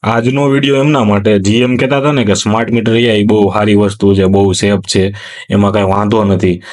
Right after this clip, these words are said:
આ બધા માટે આજનો વીડિયો હતો. તો ઘટના પહેલા તો એવી બની છે કે વડોદરામાં એક અવનીશ એપાર્ટમેન્ટ કરીને જગ્યા છે, એક એપાર્ટમેન્ટ છે, એમાં પંદર લોકોને ત્યાં સ્માર્ટ મીટર લાગેલા છે.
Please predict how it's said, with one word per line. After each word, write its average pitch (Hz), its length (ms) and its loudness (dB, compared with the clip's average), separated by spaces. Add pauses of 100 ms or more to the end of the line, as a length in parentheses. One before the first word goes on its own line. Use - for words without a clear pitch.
(200)
આ 127 180 -2
બધા 135 240 0
માટે 120 240 0
આજનો 107 320 0
વીડિયો 101 340 2
હતો. 107 220 0
તો 98 120 0
ઘટના 127 460 -2
પહેલા 127 240 0
તો 123 80 0
એવી 127 200 0
બની 104 380 0
છે 101 240 0 (400)
કે 104 140 2
વડોદરામાં 110 840 0
એક 113 240 -2
અવનીશ 123 520 0
એપાર્ટમેન્ટ 123 460 -2
કરીને 104 420 0
જગ્યા 101 420 0
છે, 101 240 -2 (180)
એક 95 120 -2
એપાર્ટમેન્ટ 101 480 0
છે, 101 140 -2 (480)
એમાં 123 460 0
પંદર 139 380 -2
લોકોને 131 460 0
ત્યાં 104 200 0
સ્માર્ટ 107 320 -2
મીટર 104 240 -2
લાગેલા 92 520 0
છે. 87 400 -4